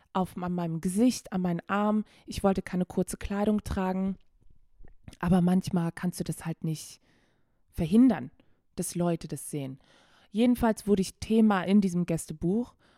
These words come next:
und die haben, äh, über mich geschrieben. Meine Schwester, meine Cousine, die sind natürlich komplett eskaliert. So ist nicht. Ich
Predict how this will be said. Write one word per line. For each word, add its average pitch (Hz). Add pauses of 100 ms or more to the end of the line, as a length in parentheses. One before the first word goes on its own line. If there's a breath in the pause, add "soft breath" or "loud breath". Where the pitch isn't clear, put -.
(140 soft breath)
und 185
die 175
haben, 170 (120)
äh, 123
über 165
mich 151
geschrieben. 254 (840)
Meine 156
Schwester, 180
meine 156
Cousine, 180
die 160
sind 165
natürlich 160
komplett 160
eskaliert. 165
So 147
ist -
nicht. 196
Ich 160